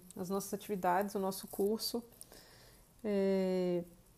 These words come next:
em primeiro lugar, eu queria dizer pra vocês que essa ideia, né, de, de gravar esses áudios, assim, é mais pra, é, pra gente tentar, né, antes,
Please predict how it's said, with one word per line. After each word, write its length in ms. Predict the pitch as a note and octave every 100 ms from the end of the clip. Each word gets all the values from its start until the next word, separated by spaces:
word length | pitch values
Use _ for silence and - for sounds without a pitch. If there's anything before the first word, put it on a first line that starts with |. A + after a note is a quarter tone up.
| - - - - - - -
em 60 | G3
primeiro 340 | A3 A3 A#3+
lugar, 460 | A#3+ G3 F#3+ G#3 A3+
eu 120 | G#3
queria 240 | G#3 G#3
dizer 220 | G3+ G3+
pra 140 | G#3 A3+
vocês 420 | A3 A3 G#3 -
que 100 | -
essa 220 | G#3 -
ideia, 380 | G3+ G3 G#3 G#3
né, 160 | G#3 A3
de, 280 | G3 F3+ F3 - -
de 120 | G3
gravar 300 | G3 G3 F#3+
esses 340 | G3 - G3+ F3
áudios, 440 | F#3 G3+ G#3+ A3
assim, 340 | G3+ G3 G3+ F#3+
é 80 |
mais 300 | F#3 F#3 G3
pra, 400 | - A3 G#3+ F3 - - - - - - - - -
é, 360 | G#3+ G3 F#3+ F#3
pra 200 | F#3 G#3+
gente 260 | A#3 - - - - - - -
tentar, 600 | B3+ B3+ A3+ A#3 A#3+ - -
né, 200 | A3 A3+
antes, 520 | A#3 D4 - -